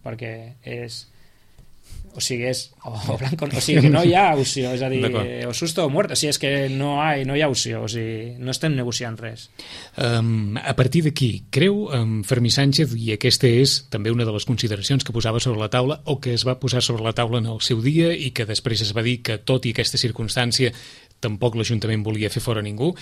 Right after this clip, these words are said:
Speaker 2: creu que la plantilla està sobredimensionada o no, a les circumstàncies actuals?
Speaker 1: Va, jo penso que sí que és cert que, sí que és cert que hi ha hagut una crisi que ha fet que, que alguns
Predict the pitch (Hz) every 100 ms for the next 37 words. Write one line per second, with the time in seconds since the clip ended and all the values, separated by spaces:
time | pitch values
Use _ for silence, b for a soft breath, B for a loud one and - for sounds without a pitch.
0 | B B _ 131 139 156 156 147 127 131
1 | 123 143 - 123 113 110 113 123 123 151
2 | 151 107 95 B B - 110 113 120 123
3 | 143 127 127 117 113 95 98 - - 131
4 | 117 123 143 170 175 160 135 120 117 113
5 | - - 135 131 147 135 117 113 110 107
6 | 104 107 b b b - 131 147 - 139
7 | 117 113 113 123 120 127 160 170 160 117
8 | 127 117 - 113 113 110 107 - 107 110
9 | 117